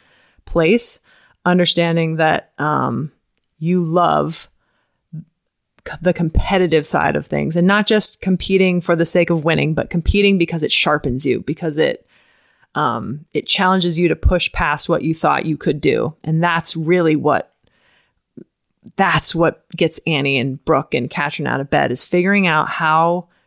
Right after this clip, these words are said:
good they can be. You can take that mindset and those values, like, "This is my professional approach to this thing," and you can, you can be that person and, uh,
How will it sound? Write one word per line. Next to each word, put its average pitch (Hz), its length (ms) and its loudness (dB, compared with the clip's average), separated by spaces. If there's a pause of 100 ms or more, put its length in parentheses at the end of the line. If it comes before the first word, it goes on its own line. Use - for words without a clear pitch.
(140)
good 156 460 2
they 156 240 0
can 160 220 -2
be. 156 300 -2 (420)
You 240 200 4
can 202 180 2
take 220 280 0
that 170 180 0
mindset 160 460 0
and 160 140 0
those 165 220 2
values, 160 680 0 (140)
like, - 200 -6
"This 170 240 0
is 175 160 -2
my 160 520 0
professional 165 580 0
approach 156 480 2
to 170 100 -2
this 156 240 0
thing," 254 320 2 (720)
and 180 160 0
you 196 100 2
can, 190 400 0 (420)
you 190 180 0
can 196 160 4
be 202 140 4
that 196 220 0
person 190 380 2
and, 160 140 -2
uh, 151 60 -2